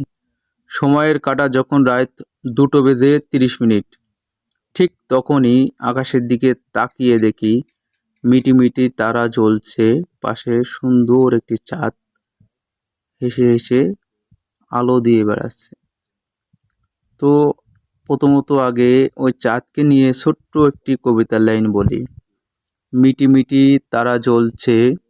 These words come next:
জ্যোৎস্না রাতের আকাশে, চাঁদের আলো ঝরে নীরবতা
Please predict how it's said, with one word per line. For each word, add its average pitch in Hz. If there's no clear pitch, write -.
জ্যোৎস্না 135
রাতের 120
আকাশে, 113
চাঁদের 131
আলো 127
ঝরে 131
নীরবতা 107